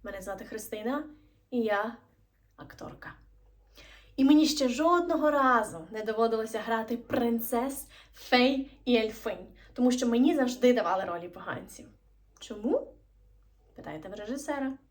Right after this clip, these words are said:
Але тепер по суті. У мене вже є невеликий досвід зйомок. Я знімалася в короткому метрі, скетчах і ютуб-шоу про англійську мову, а також грала в театрі. Мій улюблений герой, до речі, Джокер.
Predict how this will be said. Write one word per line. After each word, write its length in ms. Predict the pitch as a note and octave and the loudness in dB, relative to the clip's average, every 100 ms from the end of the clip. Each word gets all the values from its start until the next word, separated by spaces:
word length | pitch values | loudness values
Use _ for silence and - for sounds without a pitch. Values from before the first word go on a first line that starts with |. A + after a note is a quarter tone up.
| _ - - _ | _ -20 -20 _
Але 160 | - C#4 | 6 6
тепер 260 | - E4+ - | 6 0 0
по 60 | |
суті. 400 | - A3+ - - - - _ _ _ - B3+ | -4 -6 -8 -14 -16 -20 _ _ _ -6 0
У 40 | |
мене 180 | C4 C#4 | 4 4
вже 140 | C#4 | 2
є 160 | C4 A#3 | 2 2
невеликий 380 | A3 G#3+ G#3+ A3 | 0 -6 -6 -6
досвід 320 | G#3+ A3 F#3+ | -6 -6 -6
зйомок. 380 | G3+ A#3+ F#4 B3+ | -4 -4 -2 0
Я 100 | A#3 | 2
знімалася 480 | A#3+ A3+ A3+ A3+ | 2 2 0 0
в 60 | G#3+ | -4
короткому 420 | A3+ A3+ - A3+ | -4 -6 -6 -4
метрі, 420 | A3+ D4+ D4+ F4 - - - | -2 -2 -4 -8 -10 -20 -20
скетчах 440 | - - C4 C#4 C4+ - | -8 -2 0 0 -2 -2
і 100 | A#3+ | -4
ютуб-шоу 680 | A#3+ B3 B3 - B3 A#3 A#3+ | -2 -2 -6 -4 2 2 2
про 140 | A3 | -2
англійську 400 | G#3+ A3 - G#3 | -6 -10 -10 -10
мову, 260 | F#3+ C#4+ - | -4 -2 -2
а 60 | - | -4
також 260 | G#3 A#3+ | -4 -4
грала 260 | A#3 G#3+ A3 | -2 -4 -4
в 100 | A3 | -6
театрі. 420 | G3 D3 - - - - - _ _ | -8 -10 -14 -20 -20 -20 -20 _ _
Мій 140 | B3+ D4+ | 2 4
улюблений 400 | D#4 C#4+ C#4 C4 | 4 2 2 2
герой, 300 | C4+ A4+ F#4 | 2 2 0
до 80 | A#3 | 0
речі, 320 | - - A3+ | -2 -6 -6
Джокер. 420 | A3+ - A3+ | -6 -4 -4